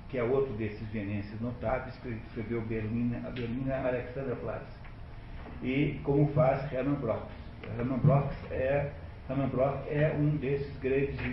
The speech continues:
inovadores da linguagem literária para o século vinte, e muito do que se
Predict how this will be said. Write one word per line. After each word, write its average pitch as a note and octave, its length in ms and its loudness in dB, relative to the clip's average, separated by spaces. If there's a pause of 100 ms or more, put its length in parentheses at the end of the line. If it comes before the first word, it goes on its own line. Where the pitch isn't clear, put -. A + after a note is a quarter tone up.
inovadores A#2 640 -2
da A#2 100 0
linguagem A2+ 560 0
literária G#2+ 580 -4 (240)
para A#2+ 220 0
o A2 140 -2
século A2 340 -6
vinte, D3+ 300 -2 (800)
e A#2+ 60 -4
muito D3 320 4
do B2+ 200 -4
que C3+ 340 -4
se B2+ 180 -2